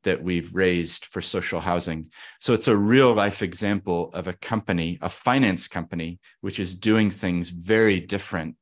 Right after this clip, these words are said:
to the mainstream banks and the mainstream finance companies, 'cause ultimately we're very clear on our mission, which is to provide housing for people who need it. And so that business structure is modeling a new way of conceiving finance.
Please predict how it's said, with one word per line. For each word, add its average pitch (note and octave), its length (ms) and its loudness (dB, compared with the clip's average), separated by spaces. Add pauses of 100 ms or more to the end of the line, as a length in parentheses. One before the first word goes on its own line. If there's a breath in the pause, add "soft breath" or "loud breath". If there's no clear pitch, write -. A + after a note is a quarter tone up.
(140)
to F2+ 480 -2
the F#2 100 -4
mainstream F2 640 -2
banks F#2 540 -4 (380 loud breath)
and F2+ 260 0
the E2+ 100 -2
mainstream F2 540 0
finance F2+ 400 -2
companies, G#2+ 580 -4 (360 soft breath)
'cause G#2+ 160 0
ultimately F#2 560 2
we're F#2 160 0
very G2 260 2
clear A2 400 2
on F#2 140 2
our F2 100 0
mission, F2 580 -2 (220)
which - 180 -8
is F#2 140 -8
to - 120 -12
provide F2+ 640 0
housing F2+ 500 0
for F2+ 160 -8
people - 320 -6
who F#2 160 -6
need F2+ 300 0
it. D2+ 220 -4 (500 loud breath)
And F#2 120 -2
so - 140 0
that G2 300 0
business B2+ 340 4
structure - 500 -2
is F2 260 -6
modeling F#2+ 580 0
a E2+ 80 -4
new G2 320 -2
way F2+ 260 0
of E2+ 160 -6
conceiving F2+ 720 -4
finance. F#2 720 -2